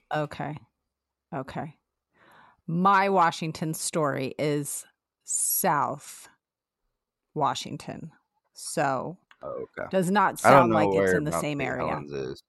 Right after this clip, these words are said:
Speaker 2: Is that up north or in the middle?
Speaker 1: I think it's more in the middle, but I honestly can't say that I know. I know I've driven past it when driving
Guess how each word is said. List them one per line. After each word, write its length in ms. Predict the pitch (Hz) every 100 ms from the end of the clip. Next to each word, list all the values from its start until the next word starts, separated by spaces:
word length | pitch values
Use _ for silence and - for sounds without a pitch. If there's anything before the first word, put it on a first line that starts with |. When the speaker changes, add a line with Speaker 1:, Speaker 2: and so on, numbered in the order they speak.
| _ _ _ _ _ _ _ -
Speaker 2:
Is 60 | -
that 180 | 101 -
up 160 | 104
north 360 | 85 87 113 -
or 160 | 78 71
in 100 | 76
the 80 |
middle? 400 | 76 73 67 - - - -
Speaker 1:
I 80 | -
think 240 | 151 233 330
it's 180 | 311 226
more 200 | 190 180
in 100 | 170
the 80 | 156
middle, 480 | 151 143 135 - -
but 240 | 151 143 -
I 140 | 160
honestly 1080 | - 156 156 - 156 147 143 143 143 143 139 135 _ _ _ _ _ _ -
can't 340 | - 151 135
say 200 | - 185
that 120 | 202
I 140 | 233 254
know. 480 | 277 311 143 139 139 _
I 100 | 160
know 100 | 180
I've 200 | 190 190
driven 280 | 208 208 208
past 340 | 214 262 -
it 200 | 170 180
when 220 | 165 165
driving 800 | 160 156 165 175 175 170 175 175